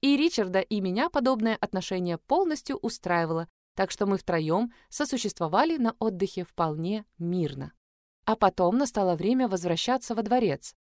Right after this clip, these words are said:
Нарус заранее предупредил нашу родню о том, что у нас незапланированный медовый месяц,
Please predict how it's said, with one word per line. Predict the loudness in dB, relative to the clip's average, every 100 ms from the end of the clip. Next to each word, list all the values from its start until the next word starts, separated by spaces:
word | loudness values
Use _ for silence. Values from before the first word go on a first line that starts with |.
| _ _ -4
Нарус | 2 4 4 4
заранее | 4 4 4 4 2 -4
предупредил | -6 -6 -4 -2 0
нашу | 0 0 -2
родню | -2 -2 -2 -2 -2 -6 _ -4
о | 0
том, | 2
что | 0 0 0
у | 0
нас | 2 0 -4 _ _
незапланированный | 2 6 4 2 0 0 0 0 2 2
медовый | 2 0 2 2
месяц, | 0 -2 -4 -10